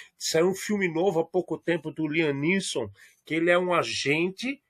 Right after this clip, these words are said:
escondido que salva outros agentes que estão infiltrados. Né? O cara tá na merda, ele liga lá um código, o cara vai lá e tira o cara da caca-, da titica, entendeu?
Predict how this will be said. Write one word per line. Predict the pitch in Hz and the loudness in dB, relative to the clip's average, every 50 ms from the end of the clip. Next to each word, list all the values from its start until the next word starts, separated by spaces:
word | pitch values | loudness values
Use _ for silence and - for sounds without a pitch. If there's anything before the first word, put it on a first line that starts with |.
| _ _ | _ _
escondido | 143 - - - 185 180 151 131 117 120 165 196 185 247 233 - | -10 -10 -6 -4 -2 -2 -2 -4 -4 -4 -4 -4 -2 -4 -8 -6
que | - 226 | -4 -2
salva | - - - - 202 240 277 285 269 247 | 0 0 6 8 8 8 8 8 6 6
outros | 208 196 214 240 240 - 233 185 | 8 8 6 6 4 2 -2 -2
agentes | 190 185 170 - 135 160 190 196 - - | 0 0 0 2 2 0 0 0 -4 -8
que | - 240 | -10 -8
estão | 196 - - - - 190 190 202 | -8 -8 -10 -6 -2 0 0 0
infiltrados. | 202 - - 240 - - _ 151 147 156 156 139 127 120 110 104 - - _ _ _ _ _ _ _ _ _ _ _ _ _ - | -2 -4 -8 -10 -12 -6 _ 2 4 4 4 4 2 -4 -10 -14 -16 -20 _ _ _ _ _ _ _ _ _ _ _ _ _ 0
Né? | 131 147 | 2 2
O | 170 - | 2 4
cara | - 160 - | 4 2 4
tá | - 196 202 | 4 4 6
na | 190 202 | 6 4
merda, | 190 180 180 190 214 233 240 240 | 4 4 6 6 6 6 6 4
ele | 254 254 247 240 | 2 2 2 0
liga | 220 214 233 254 226 247 233 | 0 0 0 2 6 8 8
lá | 214 220 233 | 10 10 8
um | 254 240 | 6 6
código, | - - - 175 185 202 220 247 262 269 240 269 | 0 -2 0 2 4 6 6 4 4 0 -4 -4
o | 196 | -2
cara | - 233 247 247 240 | 0 0 0 2 2
vai | 277 233 | 2 2
lá | 226 247 | 4 4
e | 220 - | 2 2
tira | - 247 262 262 | 0 0 0 0
o | - | 0
cara | 269 247 254 269 269 | 2 4 4 4 4
da | 269 254 - | 2 0 0
caca-, | - - 359 392 - - - - 196 | 0 -2 -4 -2 -2 -6 -8 -6 0
da | 175 214 220 | 0 0 0
titica, | - - 269 254 185 - 208 180 - - - 165 | 0 -2 -6 -6 -4 -2 -2 -2 -2 -2 -4 -6
entendeu? | 147 - 135 139 175 190 170 - | -4 -4 -4 -2 0 0 0 0